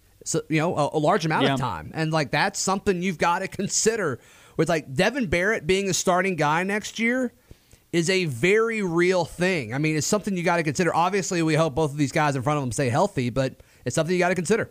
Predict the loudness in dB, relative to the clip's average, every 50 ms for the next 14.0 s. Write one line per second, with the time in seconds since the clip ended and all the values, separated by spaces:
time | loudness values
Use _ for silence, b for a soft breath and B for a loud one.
0 | 0 2 4 6 6 4 4 2 0 0 0 0 0 0 2 2 2 2 0 -2
1 | -2 0 0 2 2 2 0 0 -2 0 0 0 0 0 0 0 0 0 2 2
2 | 2 2 2 0 0 0 2 2 4 2 2 4 2 2 2 0 0 0 0 -2
3 | -2 0 2 2 2 2 2 0 0 0 0 0 0 0 0 0 0 0 -2 -2
4 | -4 -4 -2 -2 -2 0 0 -2 -2 -2 -2 -2 0 0 0 -2 -2 -2 -4 -4
5 | -4 -4 -2 -2 0 0 0 0 2 2 2 2 0 0 0 2 4 4 4 4
6 | 4 2 2 2 0 0 2 2 2 2 0 0 -2 -4 -2 0 0 2 2 0
7 | 0 0 0 0 2 2 0 0 -2 B B B B B 0 0 2 2 2 2
8 | 2 2 0 -2 -4 -2 -2 -4 -4 -4 -2 -2 0 0 0 2 2 0 0 -2
9 | -4 -8 -8 -8 -4 -2 -2 -2 0 0 0 0 0 0 -2 0 0 -2 0 0
10 | 0 -2 -2 -2 -2 -2 -2 -2 0 0 0 0 -2 -4 -4 -2 2 2 4 2
11 | 2 0 -4 B B B B B B 0 0 2 2 2 2 2 2 0 0 0
12 | -2 -2 0 2 2 2 2 0 -2 -2 -2 -2 0 0 -2 -2 0 0 0 0
13 | 0 0 -2 -2 -2 -2 -4 -2 0 0 0 0 0 -2 0 0 2 2 0 -2